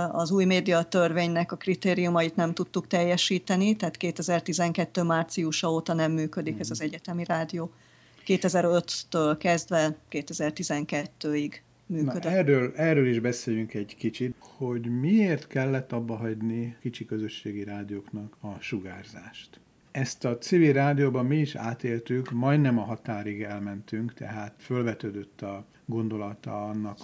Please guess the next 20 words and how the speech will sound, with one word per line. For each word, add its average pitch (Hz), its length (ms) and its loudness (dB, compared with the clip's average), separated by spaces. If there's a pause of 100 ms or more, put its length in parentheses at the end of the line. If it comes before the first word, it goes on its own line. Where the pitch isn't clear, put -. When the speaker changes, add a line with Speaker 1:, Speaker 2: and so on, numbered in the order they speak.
Speaker 2:
hogy, 104 280 -10
hogy 107 200 -8
nem 107 140 -4
fogjuk 104 320 -8
tudni 107 200 -6
folytatni, 117 760 -8 (200)
főleg 123 300 2
azért, 113 280 -2
mert 110 160 -2
egyszerűen 110 300 -6
finanszírozhatatlanná 104 1600 -10 (120)
vált 107 360 -8
a 117 40 -6
dolog, 120 440 -4
és 113 360 -8
azok 110 340 -6
a 101 180 -8 (260)
források, 117 760 -6
amik, 104 280 -8 (100)
ö, 110 120 -6